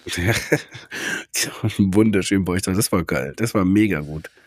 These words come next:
Ähm, beschenkt euch, beschenkt andere, gerne mit Pflegeprodukten, der alten Axe-Box, ähm,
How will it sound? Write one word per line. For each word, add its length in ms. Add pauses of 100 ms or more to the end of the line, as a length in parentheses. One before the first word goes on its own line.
(400)
Ähm, 1000 (260)
beschenkt 420
euch, 440
beschenkt 400
andere, 600
gerne 240
mit 140
Pflegeprodukten, 840
der 180
alten 240
Axe-Box, 760
ähm, 640